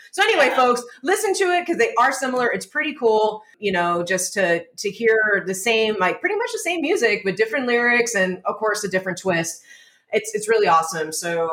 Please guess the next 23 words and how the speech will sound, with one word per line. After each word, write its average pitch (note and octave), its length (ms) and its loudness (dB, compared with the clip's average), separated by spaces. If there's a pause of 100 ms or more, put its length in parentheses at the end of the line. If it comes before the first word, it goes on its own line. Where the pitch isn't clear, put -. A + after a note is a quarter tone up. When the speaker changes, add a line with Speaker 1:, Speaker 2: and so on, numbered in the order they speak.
Speaker 1:
hats A3 240 -2
off G#3 140 2
to - 40 -12
Tears F#3+ 240 -4
for F3+ 140 -8
Fears. E3+ 560 0 (160)
Now E3+ 180 0
I'm E3 140 -2
glad E3 220 2
that D#3+ 80 -2
Wikipedia D#3 460 -6
educated C#3+ 460 -8
me, D3 240 -8
so D3+ 180 -6
I D3+ 100 -2
will D#3+ 120 -6
no D#3+ 120 -6
longer D#3 280 -4
second D3+ 360 -10
guess C#3 400 -4
this C#3+ 520 -8
and D3 300 -8
think D#3+ 100 -6